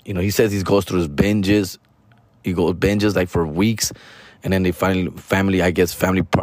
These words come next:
finally catch him and throw him into rehab. And he goes to rehab and comes out. He's been doing that a couple years. Uh, but every time we, I've, he was giving me a ride maybe four or five times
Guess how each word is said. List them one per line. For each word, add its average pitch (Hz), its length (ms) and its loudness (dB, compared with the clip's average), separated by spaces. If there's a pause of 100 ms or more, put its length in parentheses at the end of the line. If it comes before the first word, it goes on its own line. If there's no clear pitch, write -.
finally 98 300 0
catch 101 340 0
him 101 160 0
and 87 180 -4
throw 95 220 0
him 95 100 -2
into 87 220 -6
rehab. 104 460 2
And 85 260 -4
he 87 100 -4
goes 90 240 -2
to - 100 0
rehab 101 340 2
and 92 100 -2
comes 90 240 -2
out. 92 300 0 (880)
He's - 180 0
been 98 260 0
doing 98 180 0
that 92 120 2
a 82 80 0
couple 95 280 0
years. 92 360 0 (800)
Uh, 85 520 0
but 90 360 0 (440)
every 127 200 2
time 123 280 2
we, 117 360 0
I've, 107 340 0 (160)
he 101 120 0
was 120 120 -2
giving 127 220 2
me 123 80 4
a 110 80 4
ride 107 220 2
maybe 104 200 2
four 101 240 2
or 95 40 2
five 101 280 -2
times 101 440 -2